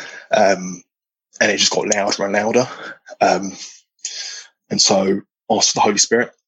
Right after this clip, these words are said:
you know, "Holy Spirit, can you please just, just fill this woman? Just, just let her feel your presence, Lord. Just, just fill her up, just fill her up from her toes to the top of her head."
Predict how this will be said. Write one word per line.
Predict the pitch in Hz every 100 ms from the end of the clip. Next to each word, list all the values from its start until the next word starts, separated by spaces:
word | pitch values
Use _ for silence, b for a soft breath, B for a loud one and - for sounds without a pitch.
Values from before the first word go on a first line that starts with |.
| -
you |
know, | 101
"Holy | - 107
Spirit, | 101 - 113 -
can | 104
you |
please | 95 113 107
just, | - -
just | - -
fill | 117 110
this | 95 -
woman? | 113 113
Just, | - -
just | 101 117
let | -
her |
feel | - - 113
your | 107
presence, | - 110 117 -
Lord. | 117 117
Just, | - - B
just | - -
fill | - 104
her | 107
up, | 117 -
just | - -
fill | 113
her |
up | 110
from | 107
her | 98
toes | - 107 110 104
to | 98
the |
top | - 101
of |
her | 98
head." | 110